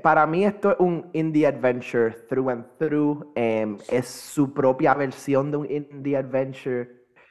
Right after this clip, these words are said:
bien standalone para mí, lo cual lo hace a veces hasta un poquitito más enjoyable, porque no tengo que estar pensando en,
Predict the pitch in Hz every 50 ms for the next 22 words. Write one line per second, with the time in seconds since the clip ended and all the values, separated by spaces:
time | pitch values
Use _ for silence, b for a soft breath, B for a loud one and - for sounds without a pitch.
0 | b b b _ _ _ _ - 127 120 - - - - 143 143 147 156 160 156
1 | 160 - - 165 147 147 147 143 139 139 131 131 131 123 120 123 123 120 117 120
2 | 120 117 113 110 107 117 117 120 123 123 120 113 - - 135 131 123 - 127 120
3 | 123 127 123 113 110 107 110 117 - - 151 135 131 120 - - _ _ _ -
4 | - 139 135 131 131 127 - 160 98 117 123 - - 131 123 123 135 135 143 135
5 | 143 135 156 139 139 139 - 151 143 131 127 120 135 127 127 123 117 110 104 104
6 | 107 107 - - 110 - 117 110 110 107 107 117 117 117 127 123 - 120 - -
7 | 127 117 117 120 117 117 117 - 117 113 117 117 117 113 113